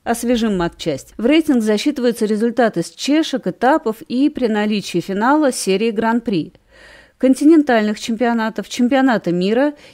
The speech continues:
и при наличии Олимпиады. Самые дешевые по очкам челленджеры,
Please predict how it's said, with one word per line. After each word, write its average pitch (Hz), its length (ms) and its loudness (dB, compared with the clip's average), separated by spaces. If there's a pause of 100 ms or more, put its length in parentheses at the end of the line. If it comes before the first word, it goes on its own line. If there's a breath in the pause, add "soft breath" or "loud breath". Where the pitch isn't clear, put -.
(100)
и 262 360 2
при 285 140 -2
наличии 277 680 0
Олимпиады. 180 760 -4 (640 soft breath)
Самые 285 420 2
дешевые 330 440 -2
по 208 120 0
очкам 185 380 -2
челленджеры, 175 720 -2